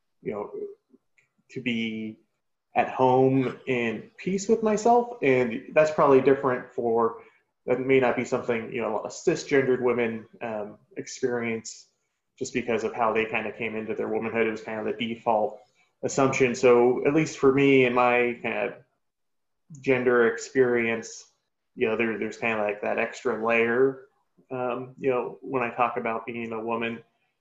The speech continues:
or, uh, female, um, and I use those terms interchangeably.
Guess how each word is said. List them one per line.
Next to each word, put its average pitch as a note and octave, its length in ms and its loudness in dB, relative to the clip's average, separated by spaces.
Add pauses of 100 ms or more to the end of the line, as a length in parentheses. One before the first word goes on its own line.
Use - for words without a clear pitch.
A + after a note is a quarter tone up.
(420)
or, A#2+ 520 0 (220)
uh, B2 260 0
female, G3 640 0 (180)
um, A2+ 380 -2
and B2+ 80 0
I C3 60 4
use B2+ 220 2
those A#2 200 0
terms G#2+ 340 -8
interchangeably. G#2+ 920 -10